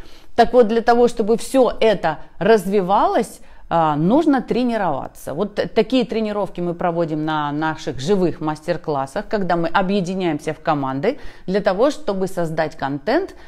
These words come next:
на основе, а, тех факторов, которые обязательно нужно учитывать. Итак, мы взяли кейсы экспертов, м, в част-, э, в данном случае это кулинарные эксперты, да,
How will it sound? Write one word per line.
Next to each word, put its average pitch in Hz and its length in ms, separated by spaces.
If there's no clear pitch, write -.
на 180 220
основе, 262 580
а, 143 200
тех - 460
факторов, 208 760
которые 196 380
обязательно 208 800
нужно 180 360
учитывать. - 760
Итак, 214 300
мы 240 140
взяли 233 320
кейсы 202 440
экспертов, - 800
м, 170 360
в - 260
част-, - 480
э, 160 240
в 147 60
данном 185 280
случае 170 400
это 151 220
кулинарные 165 680
эксперты, 269 520
да, 247 220